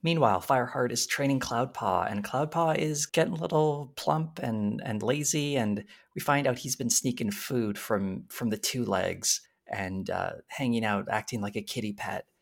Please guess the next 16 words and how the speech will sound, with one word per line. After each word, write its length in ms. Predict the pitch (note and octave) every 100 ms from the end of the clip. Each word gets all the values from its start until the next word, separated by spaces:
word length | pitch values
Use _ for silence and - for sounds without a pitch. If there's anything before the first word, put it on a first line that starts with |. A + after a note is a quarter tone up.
| _ _
And 280 | - A2 G2
Fireheart 600 | - A#2+ G#2 G#2 A2 G#2
is 280 | G#2 - - - -
confused. 460 | C3 B2 A#2+ G#2+ B2
He's 140 | A#2+
worried 180 | C3 A#2
his 140 | G#2
nephew 340 | A2 G2+ - G#2
is 120 | F#2+
going 280 | - G2 G2
to 300 | - G2+ F#2+
run 240 | G2+ G2+
back 240 | G2 G2 -
to 160 | -
the 80 | F#2+
life 260 | G2 F#2+ -